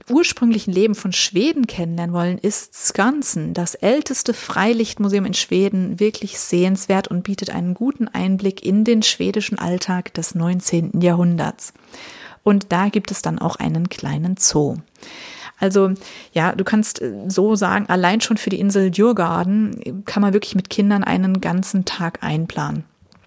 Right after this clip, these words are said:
Und, ähm, das ist, wie gesagt, ein, ein super schönes Ausflugsziel,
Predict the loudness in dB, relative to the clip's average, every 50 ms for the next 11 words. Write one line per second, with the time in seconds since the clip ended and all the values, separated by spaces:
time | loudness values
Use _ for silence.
0 | _ _ _ _ -20 -12 -4 -2 0 0 2 0 0 0 0 2 2 0 -2 -4
1 | -8 -16 -20 -20 -20 -20 -20 -6 _ 0 2 2 2 0 0 0 0 2 2 2
2 | 0 0 2 0 0 2 2 0 2 2 2 2 2 0 0 2 2 2 2 2
3 | 0 2 2 0 0 0 -2 -2 -2 -2 -2 0 2 4 4 4 4 2